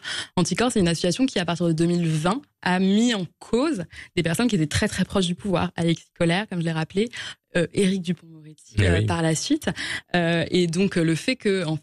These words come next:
Speaker 1: ensuite, euh, on ait eu autant de difficultés avec notre agrément, oui, euh, c'est, on, on s'interroge sur le fait que ce
Speaker 2: Ouais.
Speaker 1: soit, euh, sur le point de savoir si c'est un hasard ou pas. En tout cas, nous, le sentiment qu'on a, c'est qu'on dérange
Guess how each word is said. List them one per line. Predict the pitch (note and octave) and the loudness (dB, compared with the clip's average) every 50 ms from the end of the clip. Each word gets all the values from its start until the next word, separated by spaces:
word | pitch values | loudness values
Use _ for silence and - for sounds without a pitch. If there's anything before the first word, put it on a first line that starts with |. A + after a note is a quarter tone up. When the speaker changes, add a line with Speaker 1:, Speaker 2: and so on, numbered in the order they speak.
| _ - | _ -4
Speaker 1:
ensuite, | F3 E3+ D#3+ - - - - A#3 - - F3 - - - - | -2 -2 0 -2 -2 -4 -6 -4 -2 -4 -4 -4 -6 -6 -4
euh, | - E3 D#3+ - | -4 -2 0 0
on | E3+ F#3 | 0 2
ait | F3+ F3 | 2 2
eu | F3 F3+ F#3 | 0 2 0
autant | G3+ G3 - A#3+ A#3 | 0 0 0 0 0
de | A3+ | 0
difficultés | G3 F#3+ - G#3+ F#3+ G#3 G3+ F#3+ - G#3+ | -2 -2 -4 -2 0 0 0 2 2 0
avec | F#3+ F3 F3 E3 | 0 0 0 -2
notre | F3 E3+ - F3+ | -2 -2 0 0
agrément, | F3 E3+ E3+ E3+ F#3 G3+ A#3 C4 C4+ A#3 | 0 0 0 0 2 2 2 2 0 0
oui, | G#3 G#3 A#3+ C#4+ D4 D4 D4 - - - | 0 2 4 4 4 4 2 -2 -6 -4
euh, | F3+ E3+ E3 D#3+ D#3+ E3 D#3 - - - - - _ _ | -2 -2 -2 -2 -2 -4 -6 -10 -14 -20 -20 -20 _ _
c'est, | - - F#3+ F3+ F3 E3+ E3 D#3+ D#3+ D#3 D3+ D3+ D3 - - | -6 0 2 2 2 2 2 2 0 0 0 -2 -4 -4 -2
on, | - F#3+ F#3 - - | -2 -2 -2 0 0
on | G3 F#3 | 0 0
s'interroge | - G#3 G3+ F#3+ B3 B3 C#4 C4 G#3+ F3+ E3+ D#3 | 2 2 0 0 0 0 0 -2 -2 -2 -4 -6
sur | - - F3+ | -4 -2 0
le | F3 E3+ | 0 0
fait | D#3+ G3 | 0 0
que | F#3 F3 | 0 2
ce | F#3+ | 0
Speaker 2:
Ouais. | - | 0
Speaker 1:
soit, | - F#3+ F#3 F#3 F#3 F#3 - - | 0 0 0 0 0 -2 -2 -4
euh, | - E3+ F3 F3 | -4 -2 -2 -4
sur | D#3+ - F3+ | -2 -2 -2
le | E3 | 0
point | - F#3+ | 0 0
de | F#3 - | 0 0
savoir | F#3+ F3+ G3 G#3+ G#3 | 2 2 0 0 -2
si | - G3 - | -2 -4 -2
c'est | - F3 | 0 0
un | E3 E3+ D3+ - | 0 -2 -2 -2
hasard | - F#3 F#3 G3 F#3+ F#3+ G3 | -2 -2 0 0 0 0 -2
ou | G#3 | -2
pas. | G#3+ - A#3+ G#3+ | -2 -2 -2 -2
En | - E3+ D#3 | -2 -2 0
tout | - G3+ | 0 -2
cas, | - - B3 A#3+ C#4+ D4+ - - - - - - | -2 0 -2 -2 -2 -4 -8 -12 -14 -12 -2 0
nous, | A3 A3 | 2 4
le | G#3 | 4
sentiment | F#3+ - G#3+ G#3+ - A3 G#3 G3+ | 2 2 0 0 2 2 2 2
qu'on | G3 - G3 F#3+ G3+ | 2 0 0 0 0
a, | A3 B3+ C4 | 0 -2 -2
c'est | - F#3+ | -4 -4
qu'on | - - F#3 | -2 0 0
dérange | F3 F3 F3 E3 F#3 G#3+ B3 A3+ | 0 0 0 0 0 -2 -2 -4